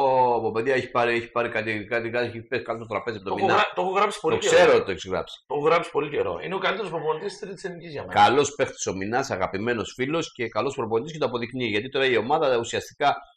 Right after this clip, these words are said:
Speaker 1: ε, ο Γιούχτας και με αυτές τις, ε, τις,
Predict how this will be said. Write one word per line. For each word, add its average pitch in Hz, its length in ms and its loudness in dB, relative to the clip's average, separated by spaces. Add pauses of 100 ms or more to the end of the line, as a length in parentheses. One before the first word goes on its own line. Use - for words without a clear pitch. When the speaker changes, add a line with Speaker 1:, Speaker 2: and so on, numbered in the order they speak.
(180)
Speaker 1:
ε, 107 160 0
ο 107 120 0
Γιούχτας 117 360 -4
και - 100 -6
με 107 80 0
αυτές 151 260 -2
τις, - 360 -6
ε, 92 380 -2 (1160)
τις, - 520 -16